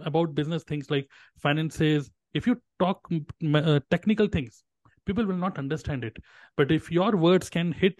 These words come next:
their imagination, or if that, this can shift them from within, maybe through, maybe in a form of a story, maybe in a form of experiences, okay? This shift, once this is sh-, uh, shifted,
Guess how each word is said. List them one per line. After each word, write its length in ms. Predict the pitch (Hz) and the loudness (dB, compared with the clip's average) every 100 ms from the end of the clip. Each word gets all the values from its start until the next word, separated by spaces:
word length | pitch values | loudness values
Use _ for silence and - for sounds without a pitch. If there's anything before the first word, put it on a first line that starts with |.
| 165 | -6
their 300 | 151 156 160 | -2 0 -2
imagination, 680 | 165 143 143 165 165 - 160 | -4 -6 -6 -4 -6 -6 -4
or 140 | 147 139 - - - | -2 -4 -12 -20 -6
if 120 | 143 139 | -2 0
that, 200 | 156 - | 0 0
this 180 | 160 - | -4 -2
can 300 | 170 143 - _ - | -4 -4 -8 _ -10
shift 340 | - 220 - | 2 2 2
them 160 | 185 185 | 0 0
from 220 | 180 151 | -2 -2
within, 340 | 151 170 117 - _ _ _ | 0 -2 -4 -14 _ _ _
maybe 200 | 156 185 | 2 2
through, 240 | 208 202 175 | 2 -2 -2
maybe 220 | 175 208 | -2 0
in 60 | 208 | -2
a 40 | |
form 180 | 185 175 | -2 -4
of 140 | 165 | -2
a 80 | 180 | -2
story, 380 | - 156 160 160 | 2 2 2 -2
maybe 200 | 160 190 | -4 -4
in 80 | 185 | -6
a 60 | |
form 180 | 185 165 | -6 -6
of 140 | 165 | -4
experiences, 760 | 156 - - 160 156 - 160 - _ _ - 131 | -6 -6 -4 -2 -2 0 -2 -2 _ _ -12 -6
okay? 180 | 170 165 _ _ _ 147 | -6 -8 _ _ _ 0
This 220 | 220 - | 0 0
shift, 460 | - 226 - - - 143 | 0 2 2 0 -6 -2
once 260 | 170 208 - | -2 -2 0
this 240 | 226 - - - | 0 0 -10 -4
is 120 | 190 | -4
sh-, 300 | - - - 165 | -4 -16 -10 -6
uh, 60 | |
shifted, 480 | - 202 - 165 | 0 0 2 0